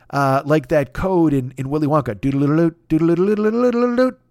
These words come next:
when he opens the door, and that's how the fucking, uh, Oompa Loompas show up. Uh, Rachmaninoff. That's what the lady will tell you. That's what Alice Ghostly will tell you. Was it Alice Ghostly? I think it might have been.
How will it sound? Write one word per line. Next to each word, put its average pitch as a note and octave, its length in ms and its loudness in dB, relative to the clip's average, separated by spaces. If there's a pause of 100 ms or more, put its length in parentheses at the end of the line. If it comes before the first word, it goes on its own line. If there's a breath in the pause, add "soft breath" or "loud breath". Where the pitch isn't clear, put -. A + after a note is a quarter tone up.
when C3+ 140 -2
he C3+ 80 -4
opens C#3 280 -4
the A#2+ 60 -4
door, C3 340 0
and C3+ 80 -4
that's B2 160 -6
how A#2+ 100 -6
the A#2 80 -6
fucking, B2 380 -6
uh, A2 300 -6
Oompa B2+ 240 -4
Loompas C3 300 -4
show D3 220 -4
up. F3 200 -4 (600 soft breath)
Uh, A#2+ 320 0
Rachmaninoff. A#2+ 640 -4
That's A#2 180 -6
what A#2+ 80 -12
the A2+ 60 -8
lady B2 220 -2
will G2 60 -8
tell G#2 160 -6
you. G#2 80 -6
That's A2+ 180 -6
what A2+ 140 -6
Alice A#2 260 -6
Ghostly B2 420 -6
will G2+ 80 -10
tell G#2+ 200 -8
you. B2 140 -6 (120)
Was C#3+ 140 -8
it F3 40 -4
Alice G3 200 -8
Ghostly? F#3 340 -8
I A2 40 -8
think A2 120 -12
it A2+ 60 -12
might A#2+ 160 -8
have F#2+ 40 -10
been. C3 280 -10